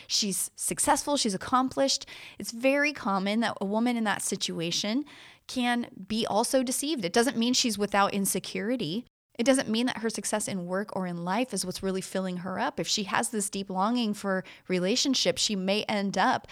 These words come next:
in relationship with someone who's not able to really value that appropriately. But the connection there might just feel so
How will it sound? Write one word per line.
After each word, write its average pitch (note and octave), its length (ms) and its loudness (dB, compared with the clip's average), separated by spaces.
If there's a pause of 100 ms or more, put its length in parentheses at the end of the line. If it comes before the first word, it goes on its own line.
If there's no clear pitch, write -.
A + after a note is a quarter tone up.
(260)
in A#3 160 4
relationship G#3+ 720 0
with F#3 120 0
someone F#3+ 360 -2
who's F#3+ 280 -2
not F3+ 260 0
able A3+ 260 0
to A3+ 140 -4
really F3+ 220 -2
value G3 360 0
that F3+ 140 0
appropriately. E3 800 -4 (460)
But F#3+ 320 8
the G#3 80 2
connection G#3 640 2
there F3+ 180 0
might F#3 220 -2
just - 260 -4
feel G3 220 0
so F#3+ 440 2